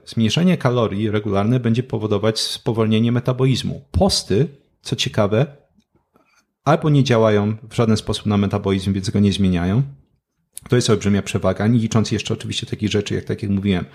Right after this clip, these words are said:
zwiększona aktywność tego A M P K, zwiększona między innymi biogeneza mitochondriów, ale dłuższe posty, co ciekawe, zwiększają metabolizm. I teraz sobie możemy to łączyć, ja dlatego uwielbiam te rzeczy zapamiętywać, bo w pewnym momencie to się tak zaczyna łączyć,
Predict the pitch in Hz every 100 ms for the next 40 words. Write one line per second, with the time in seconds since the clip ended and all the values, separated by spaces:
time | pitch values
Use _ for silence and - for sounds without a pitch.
0 | - - - 104 98 113 101 - 104 98
1 | 104 95 98 95 101 - 98 87 98 -
2 | 101 95 95 95 98 95 98 95 98 95
3 | 92 90 98 98 98 95 90 117 139 -
4 | - - - - 131 113 156 - _ _
5 | _ _ - 107 127 196 - - - 104
6 | - - 131 - 95 - - 95 104 95
7 | 117 208 - 104 90 90 90 90 82 85
8 | - - _ _ _ _ 151 127 135 127
9 | 127 127 127 123 127 120 120 127 117 120
10 | - 101 101 120 113 113 107 110 110 110
11 | 113 117 110 110 110 110 113 113 - -
12 | 117 110 110 - - - 123 113 117 -
13 | 117 120 123 117 -